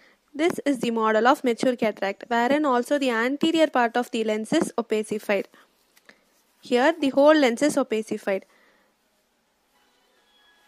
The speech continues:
Please appreciate the opacification. Here, on illumination, there is no shadow on the lens.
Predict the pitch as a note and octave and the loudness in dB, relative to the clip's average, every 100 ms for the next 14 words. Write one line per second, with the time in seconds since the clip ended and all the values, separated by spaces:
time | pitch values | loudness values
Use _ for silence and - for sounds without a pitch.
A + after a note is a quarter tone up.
0 | _ _ _ _ D4 D4+ D4 C4 - A#3+ | _ _ _ _ 0 2 2 0 0 0
1 | A#3+ A3 C4+ C#4 C#4 C4 A#3+ A#3 G#3+ G#3 | 0 4 6 6 4 2 2 -2 -2 0
2 | G#3 G#3+ G#3 - - _ _ _ _ _ | 0 -4 -8 -16 -20 _ _ _ _ _
3 | _ _ _ _ - - A3 A#3+ - - | _ _ _ _ -6 0 2 2 0 -2
4 | B3 D#4+ F4+ C4+ A#3 A3 A3 - C#4+ C4 | 0 2 2 0 0 -2 -2 -2 0 0
5 | B3 B3 B3+ C4 E4+ F#4 B3 A3 G#3+ C4 | 0 -2 -2 0 2 2 2 2 2 4
6 | C4+ B3 A#3+ A3 G3+ G#3+ - | 4 2 2 2 0 -4 -10